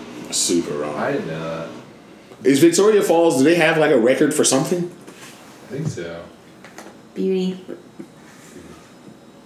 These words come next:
Speaker 2: I don't know, man. Um,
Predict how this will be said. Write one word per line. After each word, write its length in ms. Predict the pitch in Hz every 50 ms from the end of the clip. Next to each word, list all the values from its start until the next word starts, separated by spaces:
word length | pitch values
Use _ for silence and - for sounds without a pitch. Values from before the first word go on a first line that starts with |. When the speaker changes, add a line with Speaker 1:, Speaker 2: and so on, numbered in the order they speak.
| - - - - - - - - - - - - - - - -
Speaker 2:
I 40 | -
don't 160 | - - -
know, 180 | 123 123 117 101
man. 880 | 87 85 85 87 90 101 - - 101 98 101 101 101 - 202 202 208 208
Um, 80 | -